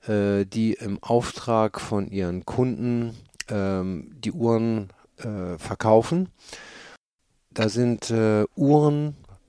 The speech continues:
tausend Uhren, sagt man, im Wert von zehn Millionen Euro abhanden gekommen.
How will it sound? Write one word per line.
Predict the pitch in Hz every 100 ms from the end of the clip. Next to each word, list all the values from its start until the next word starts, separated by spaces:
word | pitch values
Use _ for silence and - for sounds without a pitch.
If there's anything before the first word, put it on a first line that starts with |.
| _
tausend | - 104 110 110
Uhren, | 113 113 120 113
sagt | 110 107
man, | 117 110 113 110 _ _
im | 117 107 101
Wert | 113 120 -
von | - 107
zehn | - - 131 127 123
Millionen | 113 110 101
Euro | 95 98 95 90 98 104
abhanden | - - - 98 - 82
gekommen. | - - 87 -